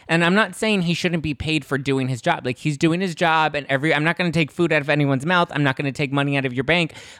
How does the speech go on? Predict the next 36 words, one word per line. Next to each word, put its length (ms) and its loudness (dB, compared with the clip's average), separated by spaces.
But, 160 -2
like, 320 2
so 160 -2
people 380 0
are 100 4
then 200 2
saying, 220 -2
"Well, 80 -2
he's 340 -6
using 420 -2
his 240 -2
own 200 0
money 260 -4
to 80 -6
fund 240 -4
this 140 -6
investigation." 720 -6
My 420 0
understanding, 680 -2
and 100 -2
please 240 -4
correct 320 -2
me 80 -4
if 100 -6
I'm 200 -2
wrong, 380 0
is 140 -6
that 200 -4
the 120 -4
investigation 1160 -2
is 200 -2
being 260 -2
funded 520 0
by 160 2
the 140 -2
Girardi 560 0